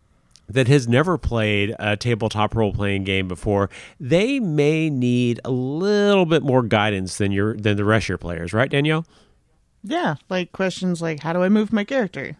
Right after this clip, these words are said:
Speaker 2: Well, you just have to
Speaker 1: <laughs>
Speaker 2: tell me where you wanna go. Um, but a lot of times you get people who are like, "Oh, no, I, I totally get role-playing games," um,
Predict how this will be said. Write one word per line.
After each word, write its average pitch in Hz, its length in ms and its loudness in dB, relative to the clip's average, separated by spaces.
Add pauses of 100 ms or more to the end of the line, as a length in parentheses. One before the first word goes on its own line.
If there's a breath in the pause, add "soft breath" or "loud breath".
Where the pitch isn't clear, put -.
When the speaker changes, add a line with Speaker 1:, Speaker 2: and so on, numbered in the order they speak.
(160)
Speaker 2:
Well, 202 120 0
you 131 140 4
just 135 200 4
have 131 200 2
to 202 220 -2
Speaker 1:
<laughs> - 80 -20
Speaker 2:
tell 254 280 6
me 170 200 4
where 165 140 -2
you 170 140 -2
wanna 165 260 -2
go. 175 400 -4 (680 loud breath)
Um, 156 540 -4 (520)
but 196 220 2
a 190 80 2
lot 214 220 6
of 277 80 0
times 220 380 0
you 190 80 -8
get 190 160 -4
people 208 260 -4
who 185 80 -2
are 190 80 0
like, 175 180 0
"Oh, 226 100 4
no, 170 180 2
I, 170 160 0 (120)
I 180 120 -2
totally 190 380 -2
get 156 180 -4
role-playing 175 400 -4
games," 147 400 -8 (420 soft breath)
um, 160 380 -2